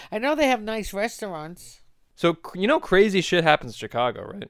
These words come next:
Speaker 2: The day Dave Matthews Band crapped on a boat full of tourists. This actually happened.
Speaker 1: Oh, that's disgusting. I don't wanna hear that.
Speaker 2: On a beautiful day, on a beautiful August day in two, two thousand four, Dave Matthews Band's, uh, tour bus was rolling through the city.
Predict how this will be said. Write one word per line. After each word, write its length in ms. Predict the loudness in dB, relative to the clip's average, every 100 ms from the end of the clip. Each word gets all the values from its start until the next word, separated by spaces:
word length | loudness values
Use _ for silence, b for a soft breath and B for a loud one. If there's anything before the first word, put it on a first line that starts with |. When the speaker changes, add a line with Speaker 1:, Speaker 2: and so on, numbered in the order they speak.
| _
Speaker 2:
The 80 | -8
day 420 | 4 6 8 6
Dave 320 | 6 4 4 4
Matthews 480 | 4 2 2 -6
Band 340 | 0 0 0 -6
crapped 520 | 0 4 4 2 -2
on 140 | -4 -4
a 60 |
boat 440 | -4 4 6 6 0
full 180 | -6 -6
of 100 | 2
tourists. 600 | 4 4 0 -8 -16 -12
This 160 | -6 4
actually 320 | 4 4 -2
happened. 400 | 0 -2 -4 -12 -16 b b
Speaker 1:
Oh, 160 | -4 -4
that's 280 | -4 -6 -6
disgusting. 680 | -8 -6 -4 -4 -6 -6
I 60 | -4
don't 100 | -4
wanna 200 | -8 -14
hear 200 | -10 -8
that. 320 | -6 -8 0 4
Speaker 2:
On 120 | 6
a 60 |
beautiful 480 | 6 4 4 10 8
day, 320 | 10 10 8 6 _
on 140 | 4
a 60 | 4
beautiful 380 | 4 2 4 6
August 440 | 10 10 8 6
day 200 | 6 6 6
in 100 | 0
two, 240 | 2 0 0
two 120 | 2
thousand 220 | 2 2
four, 340 | -2 2 2 2 b b b b 6
Dave 180 | 6 8
Matthews 380 | 6 6 2
Band's, 560 | 2 2 2 0 -6 -4 4
uh, 220 | 6 6
tour 360 | 6 10 12
bus 340 | 10 6 2 -2
was 160 | -2
rolling 360 | 2 4 4 4
through 100 | 4
the 140 | 2
city. 360 | 4 2 0